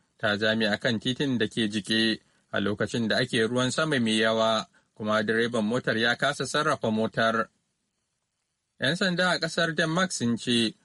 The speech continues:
mutane uku sun mutu, yayin da wasu uku suke cikin mawuyacin hali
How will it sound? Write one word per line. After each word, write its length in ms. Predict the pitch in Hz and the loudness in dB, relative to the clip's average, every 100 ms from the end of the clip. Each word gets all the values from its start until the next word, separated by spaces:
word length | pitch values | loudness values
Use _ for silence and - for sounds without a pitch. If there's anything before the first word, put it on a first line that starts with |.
| - | -10
mutane 420 | 113 123 107 117 | -2 0 0 0
uku 180 | 139 139 | -2 -4
sun 240 | 123 117 110 | -4 -2 0
mutu, 480 | 110 - 113 110 - _ - | -2 -2 -2 -2 -6 _ -4
yayin 240 | 104 107 104 | 0 0 0
da 60 | |
wasu 400 | 113 123 131 131 | 0 0 -2 -2
uku 120 | 127 | -2
suke 260 | 127 - 120 | -4 -2 -4
cikin 180 | - 131 | -2 -2
mawuyacin 640 | 131 165 143 113 - 113 113 | 0 2 2 0 0 -2 0
hali 460 | 113 110 113 113 | 0 2 0 -2